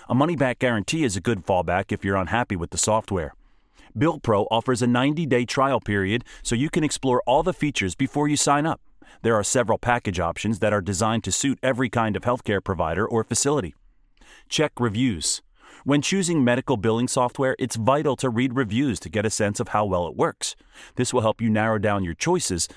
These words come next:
and make the right decision for your practice. But keep in mind that in the B two B market, often you may face that there are not as many reviews as we wish. In this case,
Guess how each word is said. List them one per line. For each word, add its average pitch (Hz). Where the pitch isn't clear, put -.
and 151
make 139
the 110
right 117
decision 98
for 90
your 82
practice. -
But 139
keep 175
in 151
mind 147
that 123
in 123
the 117
B 151
two 160
B 156
market, 98
often 160
you 127
may 117
face 107
that 104
there 117
are 113
not 123
as 151
many 135
reviews 104
as 95
we 98
wish. 110
In 113
this 190
case, 104